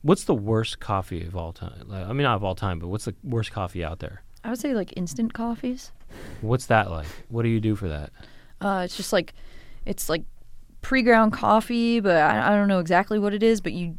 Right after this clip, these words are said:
Speaker 2: you ju-, you add water to it and stir it, and it dissolves in the cup.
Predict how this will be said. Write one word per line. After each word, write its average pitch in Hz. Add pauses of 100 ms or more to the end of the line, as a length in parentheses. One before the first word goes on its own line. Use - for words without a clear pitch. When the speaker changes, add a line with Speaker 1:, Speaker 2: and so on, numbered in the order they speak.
(120)
Speaker 2:
you 180 (100)
ju-, 196
you 180
add 185
water 185
to 208
it 190
and 175
stir 180
it, 202
and 165
it 156
dissolves 170
in 185
the 175
cup. 185